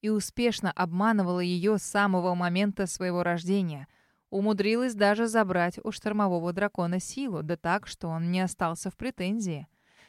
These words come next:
Эсфер усмехнулся, и я не сдержала улыбку.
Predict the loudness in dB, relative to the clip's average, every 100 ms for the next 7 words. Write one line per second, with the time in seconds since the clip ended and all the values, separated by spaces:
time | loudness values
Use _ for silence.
0 | _ _ _ -4 -4 -2 -4 -4 -4 -2
1 | -2 -2 -4 -2 -2 -4 -8 _ _ -6
2 | -4 -2 -4 0 0 2 0 0 -2 -2
3 | -4 -12 -18